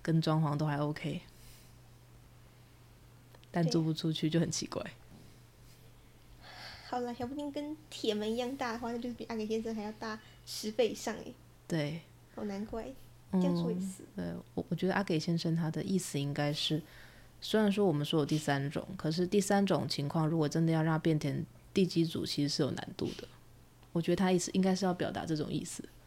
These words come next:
Speaker 2: 哦，对，因为，对，我们两个比较凶。<laughs>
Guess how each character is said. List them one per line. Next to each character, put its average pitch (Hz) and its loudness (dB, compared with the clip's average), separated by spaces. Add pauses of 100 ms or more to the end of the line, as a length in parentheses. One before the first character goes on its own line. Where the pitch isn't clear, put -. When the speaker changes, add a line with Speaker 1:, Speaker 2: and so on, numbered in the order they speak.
(320)
Speaker 2:
哦， 220 -6
对， 233 -4 (800)
因 262 0
为， 247 0
对， 220 0
我 202 -2
们 208 0
两 202 0
个 196 -2
比 170 -6
较 190 0
凶。 214 0 (720)
<laughs> 285 2